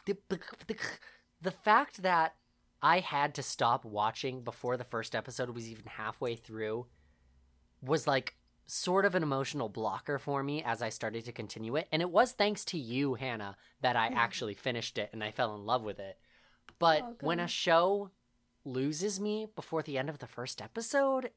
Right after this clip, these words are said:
Speaker 1: I mean, even though it totally was redeemed with the lesbians and the lovable characters and everything that happened in season one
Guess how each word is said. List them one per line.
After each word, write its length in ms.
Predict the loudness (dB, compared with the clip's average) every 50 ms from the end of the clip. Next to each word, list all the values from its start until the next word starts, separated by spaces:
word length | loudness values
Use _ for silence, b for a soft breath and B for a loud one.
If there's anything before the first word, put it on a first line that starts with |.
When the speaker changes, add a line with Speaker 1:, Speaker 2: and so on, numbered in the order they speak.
| _ _ _ _ _ _ _ _
Speaker 1:
I 160 | -2 0 0 0
mean, 400 | 0 0 -2 -2 -2 -4 -4 -8 b b b b b b b b b b b b b _ _ _ _ _ _ _ _ _ _ _ _ _ -6
even 340 | -2 0 2 2 2 4 6
though 280 | 6 8 8 6 4 2
it 140 | 0 -2 -2
totally 420 | -4 -6 -4 -2 0 0 0 0
was 200 | 0 0 -2 -2
redeemed 420 | -4 -8 -6 -6 -6 -6 -8 -10 -10
with 180 | -8 -8 -6
the 80 | -6 -2
lesbians 760 | 2 4 4 4 4 2 -2 -2 -2 -2 -2 -2 -4 -4 -6
and 200 | -8 -8 -8 -8
the 60 | -8
lovable 520 | -8 -4 0 2 2 2 2 0 -4 -6 -8
characters 500 | -6 -4 -2 -2 -2 -4 -6 -8 -8 -8
and 140 | -10 -6 -4
everything 380 | -2 -2 -2 -4 -6 -6 -6 -6
that 140 | -6 -6 -6
happened 340 | -6 -6 -8 -8 -10 -12
in 100 | -12 -12 -12
season 340 | -12 -12 -10 -10 -12 -12 -10
one 300 | -10 -10 -10 -12 -14